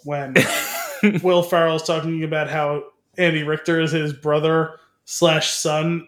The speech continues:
Speaker 1: and he's only, like, one year younger than him.
Speaker 2: Uh-huh.
Speaker 1: <laughs>
Speaker 2: Yep.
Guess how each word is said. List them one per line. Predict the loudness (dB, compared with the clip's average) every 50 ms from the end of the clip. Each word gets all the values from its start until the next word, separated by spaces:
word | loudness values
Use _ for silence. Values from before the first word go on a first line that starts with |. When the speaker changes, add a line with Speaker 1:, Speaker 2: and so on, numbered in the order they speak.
| _ _
Speaker 1:
and | -4 -2
he's | 0 0 0
only, | 0 2 2
like, | 0 0 -2 -2 -4 -4
one | -2 -2 -2 -2 -2 -4
year | -2 -2 -2 -2 -2
younger | -2 -2 -2 0 0 0
than | 0 0 0
him. | 0 -2 -4 -6 -8 _ -20 -12 _ 0
Speaker 2:
Uh-huh. | 0 2 0 0 -2 0 0
Speaker 1:
<laughs> | 0 0 0 -4 -8 -8 -8 -8 -8 -8 -8 -8 -6 -6 -6 -6 4 4 6 6 4 4 2 2 2 2 -2 -8 -8 -4 -2
Speaker 2:
Yep. | 0 -2 -2 -4 -10